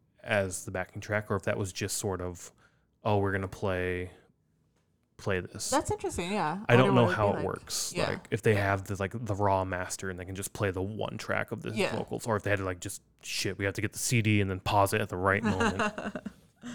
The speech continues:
Speaker 2: Yeah, but, um, the backing track, um, was more of the traditional, like, Bollywood music that you hear,
Speaker 1: Yeah.
Speaker 2: like, um, yeah, I don't know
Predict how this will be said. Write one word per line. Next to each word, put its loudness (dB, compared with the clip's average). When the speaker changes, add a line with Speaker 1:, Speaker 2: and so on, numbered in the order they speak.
Speaker 2:
Yeah, -6
but, 8
um, 2
the -2
backing 8
track, 0
um, 2
was 0
more 6
of 2
the 2
traditional, 0
like, -2
Bollywood 4
music -6
that -6
you -2
hear, -8
Speaker 1:
Yeah. 4
Speaker 2:
like, -16
um, -2
yeah, 2
I 4
don't 6
know 2